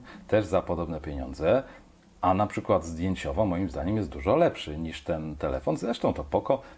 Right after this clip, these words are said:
tak samo robi bardzo fajne zdjęcia. Więc pod względem wydajności znajdziecie za te pieniądze coś wydajniejszego.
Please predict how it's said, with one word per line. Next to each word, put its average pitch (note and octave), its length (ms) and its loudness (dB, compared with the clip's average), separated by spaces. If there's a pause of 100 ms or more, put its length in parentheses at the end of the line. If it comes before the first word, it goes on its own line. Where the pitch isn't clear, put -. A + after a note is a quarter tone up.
tak - 160 -8
samo G#2+ 300 2
robi F2+ 240 -2
bardzo G2 640 2
fajne G2+ 560 2
zdjęcia. G#2 540 0 (440)
Więc A#2+ 200 4
pod C3 160 2
względem A2+ 380 4
wydajności F#2+ 800 0
znajdziecie F#2+ 500 2
za G2+ 100 4
te A#2 100 -2
pieniądze F2 420 0
coś E2+ 300 -2
wydajniejszego. E2 720 0